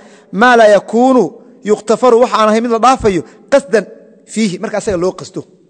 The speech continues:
Shaygu markuu maqsuud noqdo, si aan, yacni, dha-, yacni, wax aan la dhaafin had-, markii loo qasdo, ayaa marka shay kale uu taabic u noqdo,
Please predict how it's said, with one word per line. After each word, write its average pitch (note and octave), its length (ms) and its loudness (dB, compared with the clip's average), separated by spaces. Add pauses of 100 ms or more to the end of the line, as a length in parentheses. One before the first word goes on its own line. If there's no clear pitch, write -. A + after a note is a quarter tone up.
(720)
Shaygu A3 180 0
markuu A3 180 -4
maqsuud G#3 520 -8
noqdo, E3+ 340 -4 (1400)
si C4 160 -6
aan, G3+ 260 -2
yacni, F3+ 380 -4
dha-, G3 340 -2
yacni, G3 220 -2
wax B3+ 180 -2
aan G3+ 160 -4
la G3 60 -2
dhaafin A3 320 0
had-, F#3 160 -8
markii A#3 180 -6
loo B3+ 160 4
qasdo, E3+ 340 -4 (340)
ayaa G#3 200 2
marka G#3 280 -6
shay A3 220 -6
kale E3+ 220 -6
uu D#3+ 120 -6
taabic G3+ 300 0
u B3 60 0
noqdo, D#3+ 280 0